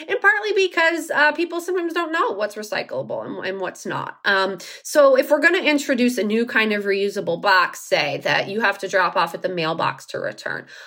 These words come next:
or that someone is gonna pick up on your doorstep, that's a new consumer behavior that you have to introduce. So a lot of these companies are, are, are, are sort of experimenting with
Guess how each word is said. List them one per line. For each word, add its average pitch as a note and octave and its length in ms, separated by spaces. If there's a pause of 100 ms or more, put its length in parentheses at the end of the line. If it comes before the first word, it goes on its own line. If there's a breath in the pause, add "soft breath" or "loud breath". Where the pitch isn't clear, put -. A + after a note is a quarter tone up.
or A3 220
that A3+ 160
someone G#3 360
is G3+ 120
gonna F#3 200
pick F#3+ 260
up F#3 140
on E3+ 200
your E3 160
doorstep, E3 640 (200 loud breath)
that's - 140
a F4+ 60
new B3+ 200
consumer G#3+ 500
behavior F3 480
that D#3 200
you E3+ 80
have D#3 220
to - 160
introduce. D#3 680 (240 loud breath)
So A#3 280
a A3+ 40
lot B3 220
of C#4 80
these B3+ 180
companies G#3 640
are, F3 480
are, F3+ 300
are, F3+ 260
are G3 100
sort E4+ 240
of D4+ 140
experimenting G#3+ 960
with F3+ 180